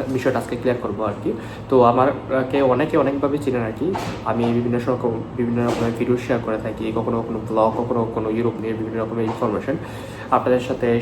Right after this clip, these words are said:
শেয়ার করি, যাতে করে আপনারা সঠিক ইনফরমেশনটা পান আর কি। তো ওই ক্ষেত্রে ওই এই ভিডিওগুলো শেয়ার করার যে আমার প্ল্যাটফর্ম, YouTube-এর মিস্টার খান সাহেব পনেরো হাজার কি ষোলো, আহ, সাড়ে পনেরো হাজার এরকম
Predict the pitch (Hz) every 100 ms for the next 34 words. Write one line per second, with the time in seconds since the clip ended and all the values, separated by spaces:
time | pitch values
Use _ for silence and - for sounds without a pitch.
0 | - 117 117 113 120 113 107 113 113 -
1 | 113 113 123 110 113 117 113 113 - 98
2 | 90 90 - 104 - - - - - -
3 | 135 139 139 143 147 143 139 139 139 -
4 | - - - 110 117 120 120 120 117 113
5 | 123 117 117 127 127 135 131 131 135 123
6 | 127 123 120 117 123 117 113 - 117 160
7 | 143 117 123 117 113 113 110 - - -
8 | - 123 127 117 123 117 123 120 - -
9 | - - 127 117 123 117 117 117 123 117
10 | 110 113 - - 120 - 113 104 104 107
11 | 123 113 113 117 110 113 110 117